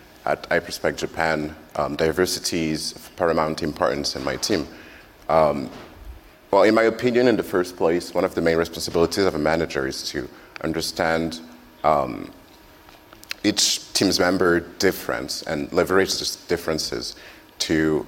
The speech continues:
um, provide the best level of service to a client, right? But when it comes to, um, international business, this becomes even more important in the sense that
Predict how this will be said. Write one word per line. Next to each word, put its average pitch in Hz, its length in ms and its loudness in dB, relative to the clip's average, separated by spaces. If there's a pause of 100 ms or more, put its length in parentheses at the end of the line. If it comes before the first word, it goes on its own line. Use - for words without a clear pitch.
(100)
um, 73 380 2 (440)
provide 85 520 2
the - 60 -12
best - 400 -2
level 82 220 4
of 76 60 0
service 78 340 -2
to - 120 -4
a 76 40 0
client, 71 600 -4
right? - 240 -6 (480)
But 80 360 2
when 98 180 4
it 98 80 4
comes 120 380 0
to, 90 540 6 (380)
um, 80 500 4
international 92 720 2 (220)
business, 76 560 0 (320)
this 78 100 -6
becomes 95 380 0
even 95 200 2
more 92 280 6
important 92 800 -2
in 80 80 -4
the 76 60 -6
sense 85 280 -2
that - 340 2